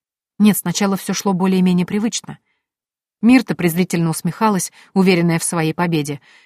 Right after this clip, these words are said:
К тому же в случае проигрыша она почти ничего не теряла, кроме места в рейтинге. По условиям даже вся собственность оставалась за ней. Конечно, Лилия могла бы бросить официальный вызов с равной угрозой поглощения,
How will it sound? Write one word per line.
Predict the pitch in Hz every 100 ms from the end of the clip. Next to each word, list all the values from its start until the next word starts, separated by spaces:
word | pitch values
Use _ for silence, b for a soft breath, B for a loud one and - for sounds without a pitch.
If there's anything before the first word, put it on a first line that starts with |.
| b
К | b
тому | 170 160
же | 156
в | -
случае | - 175 - 160
проигрыша | 214 214 170 - 165
она | 160
почти | 175 165 -
ничего | 170 165 170
не | 170 165
теряла, | 202 233 143
кроме | 135 - 143
места | 160 156 - 202
в |
рейтинге. | 190 143 147 143 - _ _ _ _ -
По |
условиям | 196 - 226 208 170
даже | 165 165 170
вся | - 180
собственность | 233 185 - 151 143 -
оставалась | 156 170 156 143 143
за | 170
ней. | 151 139 _ _ _ _ _ _ _ _ _ -
Конечно, | 180 185 - 190
Лилия | 196 202 180
могла | 175 170 175
бы | 175
бросить | 170 180 175 165
официальный | - 175 - 240 180 151
вызов | 175 147 139 -
с | - -
равной | 180 139 156
угрозой | 175 165 147 147
поглощения, | 170 170 202 - 135 139